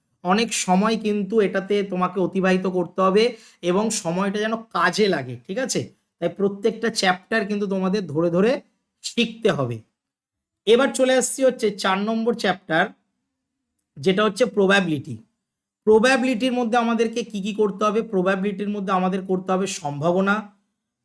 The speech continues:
তারপরে হচ্ছে সমসম্ভব চলক ও তার বিভাজন,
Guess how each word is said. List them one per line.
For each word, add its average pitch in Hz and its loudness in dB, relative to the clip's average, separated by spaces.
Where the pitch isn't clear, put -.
তারপরে 180 2
হচ্ছে 214 0
সমসম্ভব 196 0
চলক 180 0
ও 208 0
তার 196 -2
বিভাজন, 160 0